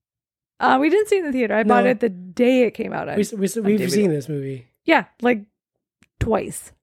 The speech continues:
Speaker 2: It's boring as fuck.
Speaker 1: It is boring.
Speaker 2: It is very boring.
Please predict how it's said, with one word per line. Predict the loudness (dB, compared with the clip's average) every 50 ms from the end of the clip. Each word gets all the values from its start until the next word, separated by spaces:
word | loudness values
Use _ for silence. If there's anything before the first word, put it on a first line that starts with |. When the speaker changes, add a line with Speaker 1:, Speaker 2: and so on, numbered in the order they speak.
| _ _
Speaker 2:
It's | -2 0 0 0
boring | 0 4 4 4 4 4 4 2
as | 0 2
fuck. | 2 2 2 2 0 -4 -14 -14 -4
Speaker 1:
It | 0 2 2 4 4
is | 4 2 4 4 2 2 2 0 -2 -2 -4 -6 -8
boring. | -10 -12 -12 -10 -8 -8 -6 -6 -6 -8 -8 -8 -10 -12 -12 -10 -2
Speaker 2:
It | 0 2 4
is | 4 4 2 0 -2 -6 -6
very | -6 -4 0 2 2 4 4 4
boring. | 2 0 0 -2 -6 -12 -16 -20 -20